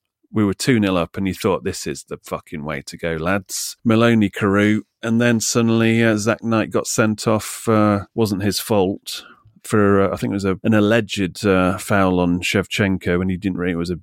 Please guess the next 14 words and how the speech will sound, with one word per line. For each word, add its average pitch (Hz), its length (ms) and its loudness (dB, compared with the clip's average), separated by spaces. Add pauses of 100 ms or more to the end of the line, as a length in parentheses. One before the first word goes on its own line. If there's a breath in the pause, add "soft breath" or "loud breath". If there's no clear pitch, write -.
you 107 80 -4
know, 78 120 -2
blatant, 85 540 -6
he 85 80 -8
played 87 340 -2
for - 200 -4
it. 87 120 -6 (260 soft breath)
Because 117 300 0
we 107 60 4
went 101 180 2
down 98 160 -2
to - 100 -10
ten 98 300 0
men, 98 400 0